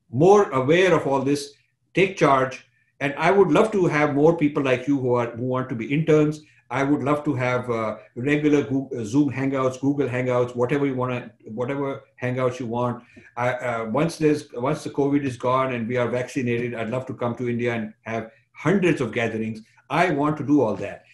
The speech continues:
for the youth of India. My book is dedicated to the young scientists and technocrats.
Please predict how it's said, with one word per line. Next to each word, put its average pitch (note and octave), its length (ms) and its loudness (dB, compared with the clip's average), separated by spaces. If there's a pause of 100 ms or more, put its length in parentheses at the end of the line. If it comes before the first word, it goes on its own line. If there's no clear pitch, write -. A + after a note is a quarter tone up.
(120)
for D3+ 280 4
the D3 100 2
youth C#3 220 -2
of A#2+ 140 -4
India. F#2 320 -8 (220)
My C#3+ 160 4
book G3+ 300 4
is F#3+ 140 2
dedicated D3+ 720 2 (240)
to C3+ 80 -4
the C3+ 140 2
young C#3+ 280 2
scientists C3+ 480 -2
and A#2+ 120 -2
technocrats. A2+ 720 -6